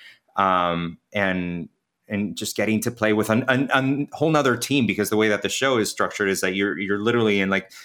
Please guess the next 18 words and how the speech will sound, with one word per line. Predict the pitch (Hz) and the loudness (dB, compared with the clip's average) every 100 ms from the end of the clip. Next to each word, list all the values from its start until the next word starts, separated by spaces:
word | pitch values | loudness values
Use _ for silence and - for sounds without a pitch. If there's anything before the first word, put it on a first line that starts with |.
| - - | -20 -4
these | 107 95 - _ _ _ _ | -2 -2 -4 _ _ _ _
pockets | - 123 123 104 92 104 | -2 0 2 0 0 -2
of, | 90 - _ _ - | -2 -6 _ _ -4
of | 95 | -2
scenes | - - 135 123 120 | -2 0 2 2 0
with | 113 127 - | -2 -2 0
your, | 113 117 | 0 0
with | 110 104 | -4 -2
different | 127 120 123 - | -2 0 -2 -2
scene | 135 143 | -2 -2
partners. | 107 - 92 90 | 0 -2 -2 -2
So | 123 113 | 0 0
it's, | 110 - - | 0 -4 -6
it's | 117 - | -6 -6
just | 120 120 - | -8 -6 -2
been | 127 113 104 101 _ _ _ _ - | 0 2 2 -2 _ _ _ _ -6
really | 101 123 123 120 | 0 2 4 2
fun | - 113 104 104 104 | 0 2 2 2 -2